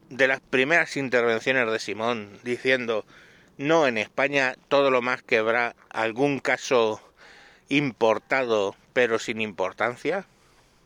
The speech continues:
Hay que verlo. ¿Y quién juzga esto?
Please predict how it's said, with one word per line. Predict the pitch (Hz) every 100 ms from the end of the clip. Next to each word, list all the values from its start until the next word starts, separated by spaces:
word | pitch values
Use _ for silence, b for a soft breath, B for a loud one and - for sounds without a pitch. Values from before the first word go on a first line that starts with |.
| _ _ _ B B B B B -
Hay | 90
que | 139
verlo. | 120 98 131 247 - b b b b b B B B B B B _ _ _ _ -
¿Y | 139
quién | - 170 190
juzga | - 147 110 101
esto? | 151 -